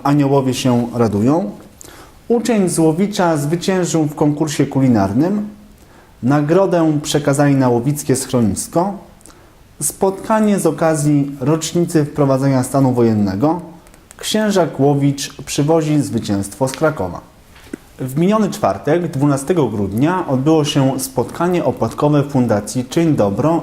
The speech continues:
imienia Jana Pawła drugiego w Łowiczu, która za cel postawiła sobie budowę domu pogodnej starości. W krótkim wystąpieniu prezes fundacji Wojciech Urbanek opisał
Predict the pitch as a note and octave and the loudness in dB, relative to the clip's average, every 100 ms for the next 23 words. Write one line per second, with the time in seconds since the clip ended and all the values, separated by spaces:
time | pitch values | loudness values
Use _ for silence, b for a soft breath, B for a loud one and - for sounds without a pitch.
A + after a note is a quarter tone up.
0 | C#3+ B2+ C3 C3 B2+ A#2+ A#2 C3 E3 D#3+ | 0 2 2 2 0 -2 -2 -2 2 0
1 | C#3 B2+ A#2+ A#2 G#2 F#2 F#2 A#2 B2+ D#3+ | 0 -2 0 -4 -4 -4 -2 -2 0 0
2 | B2 - - - - B B B B - | 0 -6 -12 -18 -20 B B B B -14
3 | - G#3 G3 F3 - C3 D3 D3 A2 C3 | 0 2 2 2 0 0 0 0 0 0
4 | F3+ - E3 E3+ D#3+ F3 E3+ D3 C#3 B2+ | 0 -2 -4 -2 -2 0 0 0 -2 0
5 | C3 B2+ A#2+ A2 B2 D#3+ E3 D#3 C#3+ B2 | 2 2 0 0 0 0 2 0 -2 -2
6 | A#2 A#2+ B2+ B2+ G2+ F2+ G#2+ C3 - A2 | 0 2 2 0 -2 -2 -2 -2 -2 -2
7 | F2 - - - - B B B B B | -4 -12 -18 -20 -20 B B B B B
8 | B - - A#3 A#3+ - G3+ D3 D3+ - | B -20 -4 -4 -2 -2 0 0 -2 0
9 | C#3 C3+ G#2 G#2 D3+ G3 F3 - F#3 F3 | -2 -2 -2 2 2 0 -4 0 0 2
10 | D3 - B2+ C#3+ D3 - B2 D3 D#3+ D3 | -2 -2 0 2 0 -2 0 0 0 -2
11 | C#3 A#2+ G#2 F#2 A#2 E3+ - - - B | -2 -2 0 0 0 -2 -4 -20 -20 B
12 | B B B B C3+ C#3 G#3 G3+ D3+ D3 | B B B B -4 -2 -2 0 0 0